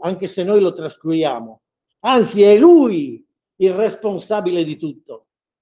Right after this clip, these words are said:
È l'acqua. È l'acqua che gestisce tutto là, sotto mentite spoglie.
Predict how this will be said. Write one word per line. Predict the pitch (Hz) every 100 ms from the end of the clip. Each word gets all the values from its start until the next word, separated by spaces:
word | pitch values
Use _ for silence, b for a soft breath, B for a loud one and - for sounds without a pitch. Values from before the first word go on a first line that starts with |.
| _
È | 160 165
l'acqua. | 226 277 269 180 147 120 _ _ _ _ _ _ _ _ _ _ _ _
È | - 156
l'acqua | 190 285 - 220 -
che | 190
gestisce | 165 165 202 175 175 -
tutto | 202 - 185 180
là, | 170 185 170 175 - _ _ _ _ _ _ _ _ _ _ _ _
sotto | _ 175 175
mentite | 180 170 165 190 190
spoglie. | 143 - 175 147 135 120 - _